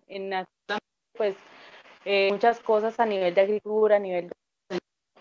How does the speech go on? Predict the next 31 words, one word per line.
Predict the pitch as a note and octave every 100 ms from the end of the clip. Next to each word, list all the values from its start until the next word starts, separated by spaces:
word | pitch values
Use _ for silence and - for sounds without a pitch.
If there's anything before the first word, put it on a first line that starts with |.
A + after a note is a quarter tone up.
| _ - - - -
eh, | G#3 G#3+ G#3+ G#3 G3+ G3+
el | A3
proceso | A3 A3+ B3+
que | D4
nosotros | D4 C#4 F#3+ G#3 A3+
trabajamos, | B3 B3 F#3 G#3
que | A#3
es | G3
en | G3+
el | G#3+ - _ _ -
proceso | G3
del | F#3+
algodón, | G3 G3+ F#3 E3 E3 G3 - _ _ _ _ -
por | F#3
supuesto, | F#3+ F3+ F#3+ F#3+
nosotros | F3+ E3 F3 E3 G#3+
acá | F#3+ F3+ E3+ F3
somos, | G#3+ G#3 G#3+ A3 A3 - - - -
digamos | G3 F#3+ G#3+ G#3+
que | A3+
líderes, | G3+ G3 G3+ G#3 A3+
pioneros | G#3+ F3+ F3+ F#3 G3+
en | G#3+ F3+
esto. | F3+ - _ _ _ - - -
Entonces, | G3 G3+ _ - G#3 A3 A#3
eh, | G#3 F#3+ F#3+ F#3 F3+ E3 -
si | - G3 F#3+
vienes | F#3+ F#3+ F#3+ G#3+ A#3
a | A#3 A3+ G#3 G3 F#3 F#3 _ -
Santander | F#3+ F3 F3 E3+ F#3
y | G#3+